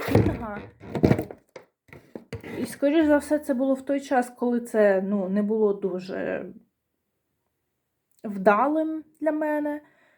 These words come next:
Тобто я не була на це налаштована, і книгу я вибрала не зовсім ту, яку варто було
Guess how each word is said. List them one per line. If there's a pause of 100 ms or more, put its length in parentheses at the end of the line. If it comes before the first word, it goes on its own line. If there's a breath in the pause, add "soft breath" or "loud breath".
(140)
Тобто
я
не
була
на
це
налаштована, (120)
і
книгу
я
вибрала
не
зовсім
ту,
яку
варто
було